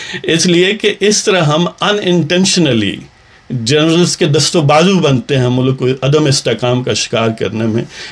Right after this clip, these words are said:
जब हम, अ, demonize करते हैं opposition को। और, अ, इसमें बड़ी हद तक बाज का त-, यानी एक impercept-, perceptibly, imperceptibly हो सकता है कि यानी जो मीडिया में,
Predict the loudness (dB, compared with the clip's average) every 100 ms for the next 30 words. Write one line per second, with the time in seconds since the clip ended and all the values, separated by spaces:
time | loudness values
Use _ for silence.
0 | 0 2 2 2 0 -2 -8 -20 -10 -4
1 | -2 0 -2 -2 -2 0 2 2 4 2
2 | 2 0 0 -2 -2 -2 -2 -4 -6 -6
3 | -6 -10 -16 _ -20 -20 -20 -14 -2 2
4 | 4 4 2 0 -6 -6 -2 0 0 2
5 | 2 0 -2 -4 -2 -4 -4 _ -12 -4
6 | 0 2 2 0 -2 -2 -2 -4 -10 _
7 | _ _ _ -6 0 2 2 0 -2 -4
8 | -6 -6 0 2 2 2 2 0 -2 -4
9 | -2 0 0 -2 -2 0 2 0 0 0
10 | 0 -2 0 -2 -2 -2 0 -2 -4 -8
11 | -18 -8 0 2 2 0 -2 -2 0 0
12 | 0 -2 0 0 -4 -4 -2 0 0 0
13 | -4 -4 -2 0 2 2 2 -2 -4